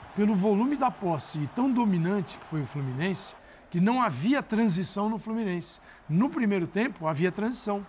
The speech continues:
Por quê? Porque o Corinthians estava um pouco à frente. O Fluminense tinha que sair de lá de trás e ir pro sua, pra grande área do Corinthians.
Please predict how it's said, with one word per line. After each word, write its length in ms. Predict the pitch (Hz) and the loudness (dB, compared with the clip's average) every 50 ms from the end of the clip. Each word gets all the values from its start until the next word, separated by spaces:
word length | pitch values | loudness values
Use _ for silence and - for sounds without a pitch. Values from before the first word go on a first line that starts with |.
| - | -10
Por 100 | 160 139 | -10 -8
quê? 240 | - - 170 143 113 - - | -4 -2 -2 -2 -2 -6 -10
Porque 300 | - 127 - 170 165 160 165 - - - - | -12 -4 -2 0 0 0 -2 -8 -20 -12 -8
o 80 | - 143 | -8 -4
Corinthians 360 | - 165 160 160 180 165 202 | -2 0 0 0 0 0 -2
estava 320 | 214 165 - 202 - 185 208 | -4 -2 -2 0 0 0 -2
um 40 | 160 | -2
pouco 260 | 131 180 185 - 247 | -4 -6 -4 -4 -4
à 60 | 220 | -4
frente. 520 | - - 185 185 180 151 - - - - - - - - | -2 -2 0 0 0 -2 -2 -6 -14 -16 -18 -20 -20 -12
O 40 | - | -4
Fluminense 420 | - 160 160 151 143 156 180 165 - | -2 0 0 0 0 0 -2 -2 -2
tinha 160 | - 190 202 | -2 -2 -2
que 180 | 196 - - - | -2 -6 -10 -6
sair 240 | - 220 196 185 151 | -2 0 2 2 2
de 120 | 123 139 | 0 0
lá 160 | 151 156 160 | 0 2 2
de 140 | 160 143 127 | 0 0 -4
trás 600 | - - 143 143 147 160 202 302 320 - - - - - - - - - | -6 -4 -2 0 0 0 0 -2 -4 -8 -12 -16 -18 -20 -20 -20 -14 -4
e 160 | 247 170 160 | -2 0 0
ir 40 | 160 | 0
pro 160 | 160 196 202 | 0 -2 -4
sua, 220 | 180 - 208 202 202 | -2 0 -2 -2 -2
pra 200 | - - 180 180 | -4 -6 -4 -2
grande 300 | 160 170 190 185 156 180 | -2 0 0 0 0 0
área 140 | 175 185 202 | 0 0 -2
do 100 | 196 208 | -4 -4
Corinthians. 360 | - 277 208 170 - - - | -2 -2 -2 -2 -2 -6 -10